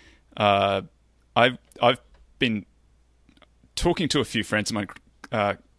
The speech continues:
Chris Cole, who's a vol guy, he has all of these little mon-, he, he monitors all of these different funny relationships between things. And one of the relationships that he monitors, which is something that I have believed for a long time, is that value,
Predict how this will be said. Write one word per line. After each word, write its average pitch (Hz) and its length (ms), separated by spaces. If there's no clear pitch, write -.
Chris - 220
Cole, 107 340
who's 107 160
a 92 40
vol 104 300
guy, 101 240
he 135 120
has 156 160
all 139 140
of 117 80
these 107 220
little 101 260
mon-, 107 340
he, 143 140
he 120 240
monitors 139 560
all 113 200
of 98 80
these 104 200
different 113 300
funny 104 280
relationships 101 760
between 104 340
things. 104 220
And 113 100
one 156 120
of 170 60
the 170 60
relationships 117 680
that - 80
he 101 80
monitors, 101 460
which - 160
is - 160
something 160 300
that 113 100
I 104 220
have 113 260
believed 117 480
for 120 140
a 107 40
long 101 240
time, 107 380
is - 160
that 110 140
value, 117 640